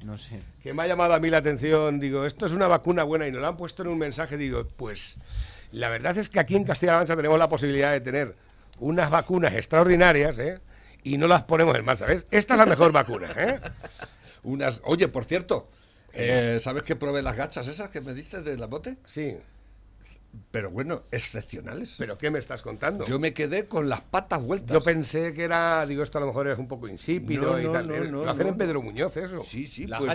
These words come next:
Speaker 1: gachas de bote?
Speaker 3: sí,
Speaker 2: Sí.
Speaker 3: pues las probé. Me las, el... ¿qué
Speaker 2: No, no,
Speaker 3: dices?
Speaker 2: no, ¿las has probado?
Speaker 1: Sí, las he probado, pero, eh, saben a gachas, porque saben a gachas, pero son de bote.
Speaker 3: No, no,
Speaker 1: Que están
Speaker 3: no,
Speaker 1: buenas,
Speaker 3: no se,
Speaker 1: ¿eh?
Speaker 3: no se
Speaker 2: No, no,
Speaker 3: nota
Speaker 2: no,
Speaker 3: el
Speaker 2: a
Speaker 3: bote
Speaker 2: ver,
Speaker 3: para
Speaker 2: a
Speaker 3: nada,
Speaker 2: ver,
Speaker 3: nada,
Speaker 2: a
Speaker 3: nada.
Speaker 2: ver.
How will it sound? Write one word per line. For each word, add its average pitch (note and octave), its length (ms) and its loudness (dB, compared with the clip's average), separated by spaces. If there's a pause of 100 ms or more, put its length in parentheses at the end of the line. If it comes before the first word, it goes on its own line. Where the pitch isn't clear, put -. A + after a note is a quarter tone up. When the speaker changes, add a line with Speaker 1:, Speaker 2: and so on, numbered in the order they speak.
Speaker 1:
gachas F#3+ 180 -4
de F#3+ 100 -8
bote? G#3+ 420 -10
Speaker 3:
sí, - 200 -10
Speaker 2:
Sí. - 20 -4 (100)
Speaker 3:
pues B2+ 100 0
las A#2+ 120 0
probé. D3+ 360 4
Me B2 140 -4
las, A#2+ 240 -6
el... A#2+ 420 -6 (1040)
¿qué G#2+ 120 -10
Speaker 2:
No, C3+ 160 -2
no, C3 100 -4
Speaker 3:
dices? A#2 160 -8 (120)
Speaker 2:
no, A2+ 60 -6
¿las A#2+ 140 -2
has C3 60 -8
probado? F3+ 360 2 (280)
Speaker 1:
Sí, E3+ 360 2
las D#3+ 200 8
he E3+ 80 8
probado, D#3 440 10
pero, C#3+ 360 2 (260)
eh, D3+ 400 -6 (220)
saben G3 340 8
a G3 60 6
gachas, G#3 440 0
porque D#3 220 -8
saben E3+ 240 2
a E3+ 40 -2
gachas, G3 460 6
pero C3 320 4
son C3 200 8
de D3+ 80 10
bote. C#3+ 420 8 (480)
Speaker 3:
No, - 80 -12 (160)
no, - 80 -20 (100)
Speaker 1:
Que D#3 80 6
están F3+ 200 10
Speaker 3:
no, - 20 2
Speaker 1:
buenas, F3 280 8
Speaker 3:
no - 40 -2
se, C#3 120 -2
Speaker 1:
¿eh? - 40 -4
Speaker 3:
no A2+ 180 -4
se A#2+ 120 -6
Speaker 2:
No, C3+ 80 4
no, D#3 120 6
Speaker 3:
nota D#3+ 80 2
Speaker 2:
no, D#3+ 60 6
Speaker 3:
el C#3 40 0
Speaker 2:
a C3 40 0
Speaker 3:
bote C#3 100 6
Speaker 2:
ver, E3 140 4
Speaker 3:
para G2 120 -6
Speaker 2:
a C3 100 2
Speaker 3:
nada, D3 60 4
Speaker 2:
ver, C#3 180 0
Speaker 3:
nada, G#2 140 -10
Speaker 2:
a F2 40 -12
Speaker 3:
nada. A2+ 140 -2
Speaker 2:
ver. C#3 300 0